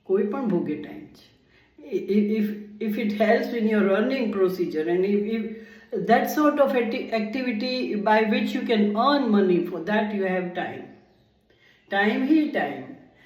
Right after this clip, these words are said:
The activity which is connected with your business thing, that you have time, you have to. <laughs>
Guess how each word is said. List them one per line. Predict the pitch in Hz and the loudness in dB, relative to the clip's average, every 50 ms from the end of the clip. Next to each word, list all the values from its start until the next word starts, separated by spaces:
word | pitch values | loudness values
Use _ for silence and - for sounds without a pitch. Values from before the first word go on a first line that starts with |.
| - - - - - _ | -20 -20 -20 -20 -16 _
The | - 190 - - | -10 -6 -4 -2
activity | 254 254 - - 302 302 294 294 - - - - - 220 208 285 285 294 285 285 | -4 -2 0 0 2 4 4 4 2 2 -2 -4 -2 0 2 2 2 2 2 2
which | 277 262 220 262 | 2 2 0 -2
is | 262 - 254 | -2 -4 -2
connected | - 262 254 254 262 254 - - 269 254 220 | 0 2 2 2 2 0 -2 -2 -2 -2 -2
with | 247 233 208 | -2 0 0
your | 240 233 214 | 2 2 2
business | 202 208 233 240 233 262 277 302 294 - - | 4 2 2 2 2 2 4 4 2 2 0
thing, | 269 254 220 214 | -2 0 0 2
that | 208 208 208 208 - | 4 4 4 4 4
you | 226 214 208 | 4 4 6
have | 208 208 208 208 - | 6 6 4 2 2
time, | 214 214 214 220 208 | 0 0 0 2 2
you | 196 240 240 | 2 2 0
have | 214 196 208 233 254 254 - - | 0 0 2 0 0 -2 -2 -4
to. | 208 - - - - 233 220 208 - | -4 -4 -6 -6 -8 -8 -8 -8 -8
<laughs> | - | -10